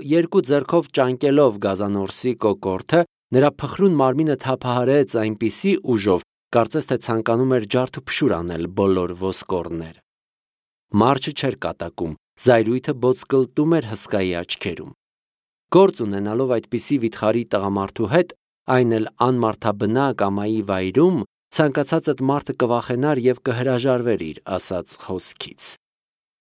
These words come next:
Բայց գազանորսը չվախեցավ։ Նրա դեմքը չփոխվեց, ձեռքը չդողաց, և նա շատ հանգիստ ձայնով ասաց.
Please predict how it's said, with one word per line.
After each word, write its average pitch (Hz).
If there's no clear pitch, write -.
Բայց 104
գազանորսը 101
չվախեցավ։ 113
Նրա 135
դեմքը 170
չփոխվեց, 92
ձեռքը 135
չդողաց, 120
և 113
նա 120
շատ 185
հանգիստ 101
ձայնով 98
ասաց. -